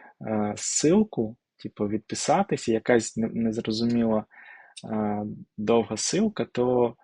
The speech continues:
скоріш за все, він подумає, що це щось не дуже добре, і теж кине вас у спам. Тому повинна бути відформована ссылка, просто кнопочка «Відписатись».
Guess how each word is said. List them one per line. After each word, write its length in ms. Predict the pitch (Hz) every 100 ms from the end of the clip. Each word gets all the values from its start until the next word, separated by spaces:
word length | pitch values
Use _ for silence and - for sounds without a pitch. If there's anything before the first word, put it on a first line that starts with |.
| _ _
скоріш 300 | - 135 190
за 100 | 190
все, 340 | 156 - 120
він 60 | 110
подумає, 360 | 139 139 143 127
що 140 | 127 -
це 560 | - - - 131 135
щось 420 | 123 - 123 117 -
не 80 |
дуже 280 | 117 117 117
добре, 500 | 113 110 104 101 127 - - - _ _ _ _ -
і 640 | 247 123 123 120 117 110 -
теж 240 | - 117 -
кине 300 | - 104 104
вас 280 | 104 98 -
у 20 |
спам. 400 | - - 98 107 _ _ _ _ _
Тому 600 | 113 120 156 185 131 113 - _
повинна 520 | 113 127 139 123 107 - - - 120 110
бути 500 | 127 127 120 117 113
відформована 800 | 104 113 - 117 123 127 113 107
ссылка, 500 | 104 - 135 135 -
просто 340 | - 107 -
кнопочка 720 | - 117 120 104 - - 101
«Відписатись». 880 | 98 107 - 107 - - _ - -